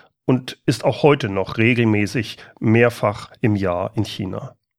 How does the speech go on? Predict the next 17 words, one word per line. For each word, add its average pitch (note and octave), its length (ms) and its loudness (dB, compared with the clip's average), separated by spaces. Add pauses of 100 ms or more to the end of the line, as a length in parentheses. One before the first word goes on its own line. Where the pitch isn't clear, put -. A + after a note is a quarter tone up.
(640)
Heute F#3+ 300 2
ist F3 220 -4
Sabrina C3 420 4
mit D3+ 160 4
ihrem G#2 340 -2
eigenen C3 460 2
Unternehmen A2 800 2
als G2 400 -4
China-Beraterin G#2 1040 2
unterwegs. A2 760 -4 (580)
Sie - 140 -6
leitet B2 340 2
Strategieworkshops D3 960 0
in G2+ 100 -2
Firmen, F3 520 2
berät G2 380 -6
Unternehmer C#3 760 2